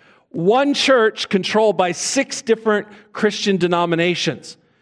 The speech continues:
Roman Catholic, Greek Orthodox, and Armenian Apostolic, and then to a lesser degree,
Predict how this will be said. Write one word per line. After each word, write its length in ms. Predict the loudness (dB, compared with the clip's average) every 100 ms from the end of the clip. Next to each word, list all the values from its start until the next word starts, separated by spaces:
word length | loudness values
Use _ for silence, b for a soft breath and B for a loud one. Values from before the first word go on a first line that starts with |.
| _ _
Roman 320 | -2 -2 -2
Catholic, 680 | -2 0 0 0 0 -2 -14 _ _ _ _ -4
Greek 280 | -2 -2 0
Orthodox, 760 | -2 0 0 2 0 -2 -10 -14 b b b
and 160 | 0
Armenian 560 | 0 0 2 2 2 2
Apostolic, 880 | 0 0 -2 -2 0 2 2 0 -4 -20 -20 b b b
and 180 | -2 0
then 200 | 0 0
to 240 | 0 2 2
a 80 |
lesser 460 | 4 2 2 0 0
degree, 760 | -2 0 0 2 0 -2 -8